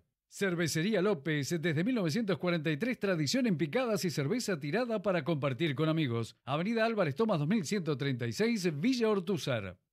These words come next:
Librería, papelería artística Tesis, autoservicio asistido integral, Scalabrini Ortiz mil ochocientos veintiocho, Capital Federal, cuatro ocho tres uno, noventa y tres veintitrés. Tesis, socios de Italiano, treinta por ciento de recargo.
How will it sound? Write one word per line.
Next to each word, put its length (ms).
Librería, 680
papelería 540
artística 580
Tesis, 680
autoservicio 840
asistido 460
integral, 520
Scalabrini 540
Ortiz 260
mil 140
ochocientos 480
veintiocho, 500
Capital 440
Federal, 500
cuatro 320
ocho 280
tres 240
uno, 240
noventa 420
y 80
tres 180
veintitrés. 800
Tesis, 580
socios 440
de 120
Italiano, 480
treinta 340
por 160
ciento 320
de 80
recargo. 640